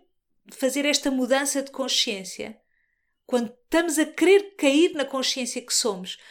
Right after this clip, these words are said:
nós fazemos uma gu-, busca imensa, nós fazemos um esforço imenso. Mas depois, quando nós realmente nos acontece cair na consciência, nós vemos que isto era tão óbvio,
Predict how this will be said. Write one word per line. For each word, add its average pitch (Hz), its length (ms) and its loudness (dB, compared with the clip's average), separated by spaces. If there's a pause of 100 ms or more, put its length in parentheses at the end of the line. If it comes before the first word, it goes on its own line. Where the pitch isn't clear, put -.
(180)
nós 262 180 -2
fazemos 302 420 -2
uma 269 180 -2
gu-, 262 360 2
busca 302 420 2
imensa, 277 640 -2
nós 214 200 -8
fazemos 269 440 -4
um 277 80 -8
esforço - 540 -2
imenso. 269 580 -6 (1700)
Mas 240 160 0
depois, 381 280 4
quando 359 300 0
nós 320 300 4
realmente 339 840 2 (200)
nos 285 280 0
acontece 294 920 0 (320)
cair 285 440 6
na 247 160 -4
consciência, 214 920 -6 (1900)
nós 311 300 2
vemos 339 300 0
que - 120 -8
isto 330 160 0
era 330 140 4
tão 403 420 6
óbvio, 196 420 -2